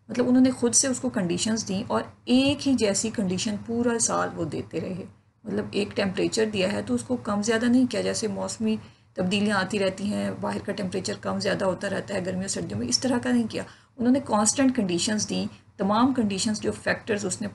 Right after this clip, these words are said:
उन्होंने provide किए Drosophila की growth के लिए वो constant रख दिए, एक जैसे रखे। और कब तक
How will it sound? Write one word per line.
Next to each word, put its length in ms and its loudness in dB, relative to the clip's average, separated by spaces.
उन्होंने 220 -4
provide 480 0
किए 180 0
Drosophila 560 -4
की 80 -10
growth 260 -6
के 160 -10
लिए 120 -4
वो 100 -6
constant 640 -2
रख 240 -6
दिए, 200 -12
एक 240 2
जैसे 280 0
रखे। 220 -4
और 200 -4
कब 220 -4
तक 100 0